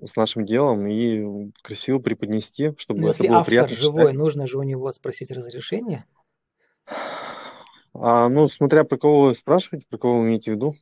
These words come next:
Speaker 2: Ну, вот мне просто интересно, как вы работали с местными краеведами, взаимодействовали вы лично,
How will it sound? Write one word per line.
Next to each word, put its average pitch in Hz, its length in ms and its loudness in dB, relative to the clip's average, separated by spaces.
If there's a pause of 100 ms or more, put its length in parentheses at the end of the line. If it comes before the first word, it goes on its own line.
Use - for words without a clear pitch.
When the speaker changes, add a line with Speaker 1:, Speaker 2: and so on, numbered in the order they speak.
(320)
Speaker 2:
Ну, 185 80 -2
вот 185 120 -2
мне 196 80 -2
просто 180 240 -2
интересно, 170 420 -2
как 160 240 -2
вы 147 80 2
работали 143 420 -2
с - 120 -10
местными 135 340 -8
краеведами, 151 960 -2
взаимодействовали 123 840 -6
вы 135 100 -6
лично, 139 720 -8